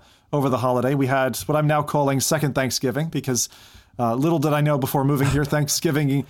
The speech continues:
they have a different, an earlier Thanksgiving in Canada, and then we have the American, like, second Thanksgiving. So I was able to drive my family down south to New Hampshire, uh, where my mother-in-law stays, and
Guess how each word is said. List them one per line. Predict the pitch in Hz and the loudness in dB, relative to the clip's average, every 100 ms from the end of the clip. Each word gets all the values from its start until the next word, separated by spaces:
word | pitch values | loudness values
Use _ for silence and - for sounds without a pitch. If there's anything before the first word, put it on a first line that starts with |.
| - | -4
they | 170 | 0
have | 190 | 2
a | |
different, | 202 185 180 | 0 0 0
an | 165 | 0
earlier | 247 269 226 | 2 2 2
Thanksgiving | 180 175 160 - 160 139 160 - _ | 2 0 0 0 0 2 0 -4 _
in | 156 139 | -4 0
Canada, | 151 143 135 214 | 0 2 0 0
and | 170 156 | 0 0
then | 160 | 2
we | 156 | 2
have | 151 147 - - - - | 2 0 -4 -14 -12 -2
the | |
American, | 143 151 147 156 139 | 0 2 2 2 2
like, | 135 - _ | 0 -4 _
second | - 285 233 165 | -4 -2 0 0
Thanksgiving. | 156 - 151 110 95 | 0 0 0 -2 -4
So | - 139 135 | -2 0 2
I | |
was | 143 170 | 2 2
able | 160 151 | 0 2
to | 143 139 - - - - | 0 0 -6 -20 -20 -6
drive | 156 151 | -2 0
my | 139 | 0
family | 127 135 131 131 | 0 0 2 0
down | 123 117 | 0 0
south | 110 131 120 117 | 0 0 0 -2
to | 123 | -4
New | 113 | -2
Hampshire, | 123 143 143 139 135 127 131 | 0 0 0 0 0 -4 -6
uh, | 104 | -4
where | 101 107 | -4 -2
my | 104 | -2
mother-in-law | 135 190 180 170 175 | 0 0 2 2 2
stays, | 160 - 180 180 175 156 | 0 -2 0 2 0 0
and | 127 113 | -2 -2